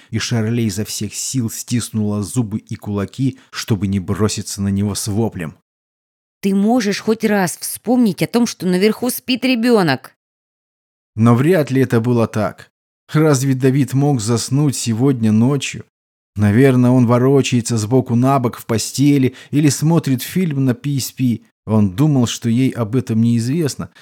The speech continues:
Speaker 1: но ничего не скроешь от внимательного материнского взгляда.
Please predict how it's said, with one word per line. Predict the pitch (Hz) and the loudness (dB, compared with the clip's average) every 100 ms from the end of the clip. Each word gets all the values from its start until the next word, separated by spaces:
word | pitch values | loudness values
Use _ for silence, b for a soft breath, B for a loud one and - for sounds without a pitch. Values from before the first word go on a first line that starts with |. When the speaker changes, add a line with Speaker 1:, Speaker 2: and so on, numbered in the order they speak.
| b | b
Speaker 1:
но | 202 | 0
ничего | 185 127 - 117 | 2 2 0 0
не | 113 | 0
скроешь | 101 - 143 156 - | 0 -4 0 0 -2
от | - | -8
внимательного | 85 101 107 101 - 87 90 | -4 0 0 -2 -6 -8 -6
материнского | 90 92 104 101 - 98 95 | -6 -6 -4 -4 -6 -10 -10
взгляда. | 85 104 104 95 | -8 -8 -8 -10